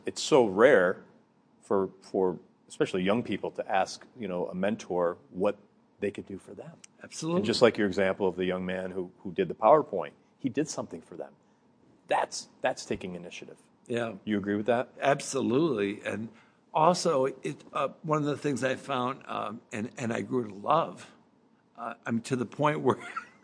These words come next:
Speaker 2: <laughs> I learned how to promote my own painting career, how to promo-,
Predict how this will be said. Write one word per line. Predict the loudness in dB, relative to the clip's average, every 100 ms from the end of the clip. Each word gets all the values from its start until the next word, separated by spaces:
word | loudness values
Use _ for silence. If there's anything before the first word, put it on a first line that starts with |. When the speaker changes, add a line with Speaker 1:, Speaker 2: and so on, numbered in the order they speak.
| _ -18
Speaker 2:
<laughs> | -16 -16 -20 _ _ -16 2
I | 4 6
learned | 4 0
how | 0 0
to | 0
promote | -4 0 4 4 4
my | 0 -2 -2
own | -2 0 0 -2 -6 _ _ _
painting | 0 4 4 0
career, | -8 -12 -12 -14
how | -2 2
to | 2
promo-, | 0 -2 -2 -2 -6